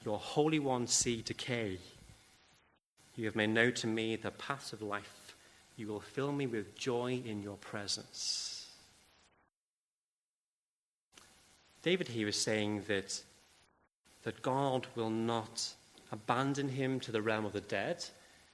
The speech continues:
and that he will not see decay. Is David talking about himself or is he talking about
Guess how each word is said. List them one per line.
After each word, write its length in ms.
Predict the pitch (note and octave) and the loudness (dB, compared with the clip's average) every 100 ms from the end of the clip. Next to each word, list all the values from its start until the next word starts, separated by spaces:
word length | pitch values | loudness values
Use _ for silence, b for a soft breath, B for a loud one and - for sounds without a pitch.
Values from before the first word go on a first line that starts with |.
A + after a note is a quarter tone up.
| B _ _ _ _ - | B _ _ _ _ -14
and 220 | - A#2 G#2 | -6 -4 0
that 200 | A2 G2 | 0 0
he 100 | A2+ | 0
will 100 | A2 | 2
not 300 | A#2 B2 B2 | 4 2 2
see 200 | - A#2 | 2 0
decay. 540 | A2 - - G2+ A2+ C#3+ - - - - _ _ _ _ - - - - - - _ _ _ _ _ | -4 -6 -2 0 0 -4 -14 -20 -20 -20 _ _ _ _ -20 -20 -20 -20 -20 -20 _ _ _ _ _
Is 160 | - C#3 | -2 2
David 360 | C#3+ D3 C#3+ C#3+ | 8 8 10 6
talking 320 | D#3 D3 C#3+ | 6 6 6
about 220 | C3 B2+ | 6 4
himself 580 | B2+ B2+ - E3+ G3 - | 4 2 8 10 10 8
or 160 | C3 C3+ | 6 6
is 140 | C#3 | 4
he 120 | C#3+ | 0
talking 400 | C3 C3+ B2+ A#2+ | -4 -4 -4 -4
about 320 | A2 A2+ G2+ | -2 -2 -2